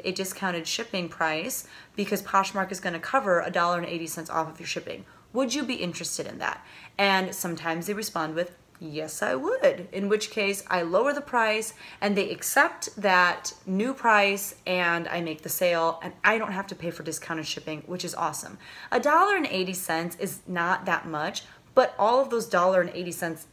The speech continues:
add up. I mean, they do eat into your profit a little bit, so it's always nice when you can have Poshmark pay for discounted shipping on their end. So that's what I did for this skirt, skirt? Bag. That's what I did for this bag. It was thirty-four dollars.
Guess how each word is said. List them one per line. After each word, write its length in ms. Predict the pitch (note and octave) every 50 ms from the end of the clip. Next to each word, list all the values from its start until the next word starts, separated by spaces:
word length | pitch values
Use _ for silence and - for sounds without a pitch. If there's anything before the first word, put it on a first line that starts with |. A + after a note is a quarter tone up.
| _ -
add 200 | F#3+ F3 D#3 -
up. 200 | - D2+ - -
I 80 | - G3
mean, 140 | G3+ G3 F#3
they 120 | G3 G3
do 220 | F#3 F#3+ B3+ C#4 -
eat 160 | - B3 A3
into 200 | A3+ A#3 G#3 -
your 100 | A3 G#3
profit 340 | G#3+ - F3+ D#3+ D#3+ - D#3+
a 40 | D#3+
little 180 | D#3+ D#3 D3+
bit, 260 | D3+ D#3 D3+ - - -
so 420 | - - G#3 F#3+ F3+ F3 F3 F3 - - - - -
it's 140 | G3 F#3+ -
always 340 | - G3 G3 G#3+ A3 G3
nice 300 | G3 F#3+ F3+ F#3 F#3 F#3
when 140 | F#3+ F3+ F3
you 80 | E3+ E3
can 160 | - F3+ D#3
have 240 | C#3+ D#3+ D#3 D3+ -
Poshmark 500 | - - D#3 D#3+ - - - D#3+ - -
pay 300 | - - - E3+ E3 D#3+
for 360 | D#3+ - - E3 D#3 D#3 D3+
discounted 440 | D3+ D#3 D#3+ - - - E3 D#3 D3+
shipping 340 | - - - - D#3 D3+ D#3
on 200 | - - E3 D#3
their 240 | D#3 D#3 D3+ D3 -
end. 300 | - A3 A#3 C4 C#4+ D#4 - - - - - - -
So 100 | - B3+
that's 220 | C4 - - -
what 100 | D#4 D4
I 80 | D4 C#4
did 160 | B3+ C4+ C4
for 160 | - - A#3+
this 160 | G#3+ A3+ A3
skirt, 440 | - - - - A#3 A#3 A#3 A3+ - - - - - - _ _ _ _ _ _ -
skirt? 540 | - - - - - C#4 B3 F3+ F3+ - - - - - _ _ _ _ _ _ _ -
Bag. 380 | - G#3+ G#3+ G3+ E3+ C#3 - F3+ -
That's 160 | - G3 G3
what 100 | B3+ B3+
I 20 | B3
did 180 | A#3 B3 A#3+
for 120 | A#3+ C4 C4
this 100 | C#4+ C4
bag. 520 | - - A#3 G#3 G3 F#3 F#3 F#3 F#3 F3+ -
It 100 | G#3 G3+
was 120 | G3+ G3
thirty-four 420 | - - A#3+ B3 C4+ C4+ - C4+ C4+
dollars. 540 | C4 B3 A#3+ A#3 A#3 A3+ A3+ A3+ A3+ A3+